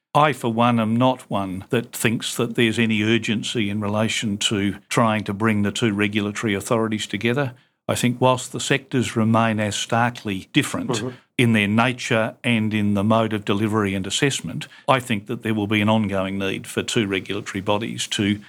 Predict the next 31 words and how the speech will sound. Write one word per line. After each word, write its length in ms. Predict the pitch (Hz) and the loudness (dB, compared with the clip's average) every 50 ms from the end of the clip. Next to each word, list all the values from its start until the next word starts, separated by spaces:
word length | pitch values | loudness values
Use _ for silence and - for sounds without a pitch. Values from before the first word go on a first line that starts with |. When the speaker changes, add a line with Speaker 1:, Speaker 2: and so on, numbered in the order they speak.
| _ - | _ 0
Speaker 1:
make 280 | - 113 117 131 131 - | 2 2 2 2 -2 -4
the 100 | - 110 | -8 -6
proper 420 | - - - 151 143 - 160 139 | -4 2 0 2 2 2 0 0
assessment 760 | 123 - - - 110 101 - - 101 92 101 - - - - - - | 0 0 0 -2 -2 -2 -2 -4 -6 -6 -6 -6 -8 -10 -12 -6 -2
to 100 | - 117 | 0 0
meet 300 | 104 104 110 113 113 117 | 2 2 2 2 0 0
the 80 | 110 | -2
needs 380 | 104 104 101 101 104 101 - - | -2 0 2 2 0 0 -2 -6
of 80 | 98 - | -6 -6
the 100 | - 87 | -4 -4
sector 320 | - - 101 - - 107 | -2 -2 -2 -4 -4 -10
that 200 | 92 95 98 - | -8 -8 -8 -6
they're 120 | - 101 | -6 -6
regulating. 600 | 95 92 90 90 - - 85 85 87 - - - _ - | -4 -4 -6 -8 -10 -14 -16 -16 -16 -16 -20 -12 _ 0
Speaker 2:
Thank 120 | 196 202 - | 0 2 4
you, 60 | 160 | 4
Mark. 220 | 127 143 175 196 | 4 4 2 2
That's 200 | 175 175 180 - - | 0 -2 -4 -2 0
been 340 | - 160 156 147 147 160 - | 4 4 4 4 2 -2 -4
fascinating. 600 | - - 190 190 180 - - 147 127 120 131 139 | 0 2 2 2 2 4 4 4 4 4 4 4
One 320 | 170 190 175 160 165 - - - | 6 6 6 4 0 -2 -6 2
final 300 | - 180 180 170 151 143 | 4 4 4 6 4 2
question. 520 | 127 - - 123 117 - - - 113 107 - - | 2 0 -2 -2 0 0 0 0 0 -2 0 2
You've 100 | - 143 | 4 6
mentioned 420 | 147 170 190 190 - - 160 135 123 | 6 6 4 4 2 2 2 2 2
that 120 | 135 - | 2 2
you 280 | - 143 135 131 123 113 | 2 2 4 4 4 4
have 180 | 117 139 123 | 4 2 2
a 200 | 123 123 117 113 | 4 2 2 2
strategic 640 | 104 - - - - - - 156 139 120 117 117 - | 0 -2 -6 -6 -4 0 2 2 2 2 0 -2 0
review 600 | - 123 113 101 110 123 123 120 113 113 107 - | 0 0 0 4 4 6 6 6 4 2 -2 -4